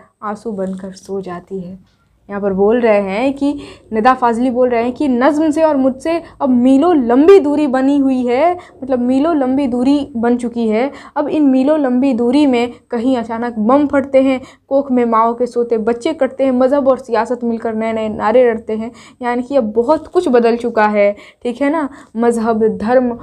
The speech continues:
और पॉलिटिक्स को लेकर नए नए नारे रटे जा रहे हैं। अब एक दूसरे से लोग लड़ रहे हैं, झगड़ रहे हैं, ठीक है ना। बहुत से शहरों से और बहुत से मुल्कों से अब जब नज़्म जो है ना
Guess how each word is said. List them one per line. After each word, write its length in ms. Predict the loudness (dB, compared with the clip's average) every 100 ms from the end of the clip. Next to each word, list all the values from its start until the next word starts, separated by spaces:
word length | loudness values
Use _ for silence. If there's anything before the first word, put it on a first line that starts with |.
| -12 -4
और 140 | -2
पॉलिटिक्स 600 | 0 0 0 -2 -8 -10
को 140 | -4 0
लेकर 320 | 0 0 -4
नए 260 | -2 0 -2
नए 220 | -2 -2
नारे 420 | 0 2 4 4
रटे 260 | 2 2 0
जा 140 | 0
रहे 180 | 0 -2
हैं। 260 | -4 -8 -12 -12 -6
अब 160 | -6
एक 300 | -2 -4 -2
दूसरे 340 | -4 -2 0 2
से 280 | 2 2 -2 -4
लोग 260 | 4 4 4
लड़ 220 | 0 2
रहे 280 | 2 2 0
हैं, 180 | 0 -4
झगड़ 260 | -4 2 4
रहे 280 | 4 4 2
हैं, 300 | 0 -2 -6 -20 _ -8
ठीक 180 | -4 -2
है 100 | 0
ना। 280 | -2 -4 -12 -20 -2
बहुत 340 | 2 2 0
से 120 | 0 -2
शहरों 360 | 0 2 4
से 140 | 4 0
और 140 | -2
बहुत 440 | -2 0 0 -2 -2
से 100 | -2
मुल्कों 440 | 0 2 4 4 4
से 280 | 2 0 -4 -18 _ -8
अब 140 | -6 0
जब 240 | -2 0 -2
नज़्म 380 | 2 2 2 2
जो 100 | 0
है 140 | 0
ना 120 | -2